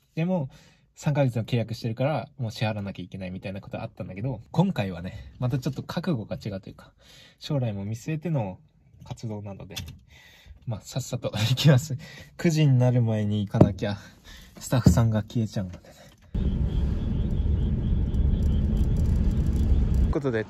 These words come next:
ジム着きました。ただね、予約とかし-、してないので、もう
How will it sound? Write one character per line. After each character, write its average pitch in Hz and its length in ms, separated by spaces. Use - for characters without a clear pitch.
ジ 139 120
ム 127 120
着 - 200
き 143 120
ま 139 140
し - 160
た。 98 160
た 127 100
だ 107 120
ね、 101 260
予 139 100
約 185 320
と 180 140
か 110 160
し-、 - 280
し - 120
て 139 120
な 147 120
い 139 60
の 101 100
で、 92 160
も 104 200
う 95 40